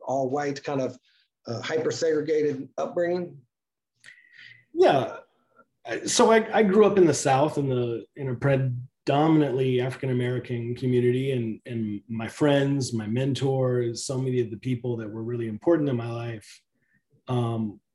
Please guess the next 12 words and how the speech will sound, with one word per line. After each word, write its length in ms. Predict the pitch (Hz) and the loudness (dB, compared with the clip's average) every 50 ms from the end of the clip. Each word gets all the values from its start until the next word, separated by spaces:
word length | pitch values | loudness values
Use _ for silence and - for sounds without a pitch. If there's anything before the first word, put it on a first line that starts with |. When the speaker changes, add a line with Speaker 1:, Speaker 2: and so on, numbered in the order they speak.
| _ _ _ | _ _ _
Speaker 2:
were 300 | 139 135 135 135 135 135 | -6 -4 -2 -2 -2 -2
Black 380 | 131 135 143 147 170 196 190 - | -4 -2 0 2 2 2 2 0
folks 340 | 139 104 90 - - - | -4 -4 -4 -8 -10 -8
and, 200 | 147 139 135 127 - | -6 -4 -4 -4 -4
and 200 | 143 139 139 135 | -4 -2 0 2
Black 260 | 135 143 147 160 156 | 2 4 2 2 2
folks 260 | - 151 143 123 - - | 2 0 0 0 0 0
that 220 | 139 131 117 - - | 0 -2 -2 -4 -6
had 200 | - 127 131 123 | -6 -6 -4 -4
come 160 | - 151 147 | -2 -2 0
of 160 | 139 131 123 131 | 0 0 0 0
age 640 | 127 127 127 123 120 120 123 - - - - _ | 0 0 0 -2 -4 -6 -8 -8 -10 -10 -14 _